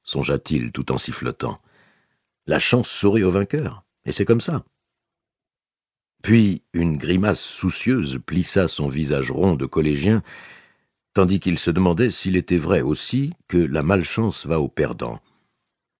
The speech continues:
Il essaya de se rappeler son cours de logique au collège. « Non », finit-il par conclure, « ça n'est pas nécessairement vrai. Les perdants ne perdent pas toujours, mais les gagnants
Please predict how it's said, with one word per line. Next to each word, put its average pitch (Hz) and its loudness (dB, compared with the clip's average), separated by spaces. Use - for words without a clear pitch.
Il 76 2
essaya 78 2
de 67 -2
se 71 -4
rappeler 67 0
son 71 -2
cours 80 0
de 65 -2
logique 73 0
au - -6
collège. « 65 0
Non », 80 2
finit-il 67 -4
par 64 -4
conclure, « 87 2
ça - -4
n'est 64 -6
pas 98 4
nécessairement 69 0
vrai. 58 -8
Les 65 -6
perdants 90 2
ne 71 -4
perdent 67 -4
pas 104 0
toujours, 62 -6
mais 85 4
les 76 0
gagnants 73 2